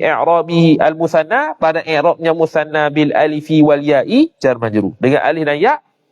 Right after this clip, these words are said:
diilhaqkan, dikaitkan, naik fa'il. Khamsatu alfadhin, akan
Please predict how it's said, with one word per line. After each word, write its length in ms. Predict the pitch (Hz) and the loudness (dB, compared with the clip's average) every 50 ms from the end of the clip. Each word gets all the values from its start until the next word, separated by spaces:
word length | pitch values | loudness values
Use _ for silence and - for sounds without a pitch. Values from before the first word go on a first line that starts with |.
| _ _ _ 139 | _ _ _ -2
diilhaqkan, 720 | 170 170 190 185 - - 202 190 - - - 170 151 151 | 0 2 2 2 2 0 -2 -2 -2 -2 -2 -2 -2 -2
dikaitkan, 640 | 156 156 185 175 190 175 127 - 247 302 381 - - | -2 0 0 0 0 0 0 0 0 0 0 -2 -4
naik 300 | 143 131 135 131 - - | -4 -2 -2 -4 -4 -4
fa'il. 320 | - 90 101 101 98 - _ _ | -6 -6 -6 -8 -12 -16 _ _
Khamsatu 800 | _ - 151 156 160 139 117 107 107 - - 107 104 - - - | _ -4 -2 -2 -2 -2 -6 -10 -6 -2 -2 -2 -2 0 -2 0
alfadhin, 800 | - 98 104 90 85 101 - 107 131 143 147 135 135 131 135 - _ _ _ _ _ _ _ _ _ _ _ | 0 0 0 -2 -4 -4 -2 0 2 2 0 -2 -4 -8 -10 -14 _ _ _ _ _ _ _ _ _ _ _
akan 480 | _ 151 156 151 135 131 - 151 143 131 | _ 2 4 4 2 0 -2 -2 -2 -2